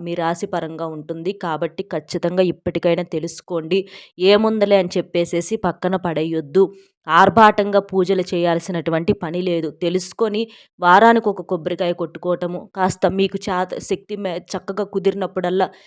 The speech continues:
సింపుల్గా ఒక దీపం వెలిగించుకోవటము, ఒక కొబ్బరికాయ కొట్టుకోవటము, ఇలా ఒక అరటిపండు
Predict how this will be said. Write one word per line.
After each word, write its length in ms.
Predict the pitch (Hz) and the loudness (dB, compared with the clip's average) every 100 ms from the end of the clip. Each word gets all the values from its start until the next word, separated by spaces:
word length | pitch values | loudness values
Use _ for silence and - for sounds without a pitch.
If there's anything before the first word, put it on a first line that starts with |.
| _ - | _ -4
సింపుల్గా 520 | 233 233 277 254 240 | -2 0 0 4 4
ఒక 180 | 185 185 | 4 2
దీపం 400 | 156 185 190 208 | 6 6 6 2
వెలిగించుకోవటము, 920 | 185 170 175 180 - 175 170 170 175 147 | 0 -2 -6 -8 -6 -4 -4 -4 -6 -6
ఒక 120 | 165 156 | -8 -6
కొబ్బరికాయ 520 | 156 165 180 190 185 | -6 -4 -2 0 -2
కొట్టుకోవటము, 720 | 180 151 - 170 165 180 175 - | -2 -10 -8 -8 -6 -6 -8 -4
ఇలా 220 | 180 180 175 | 2 2 2
ఒక 140 | 170 | 0
అరటిపండు 580 | 175 165 170 214 202 180 | 0 0 -2 -2 -2 -4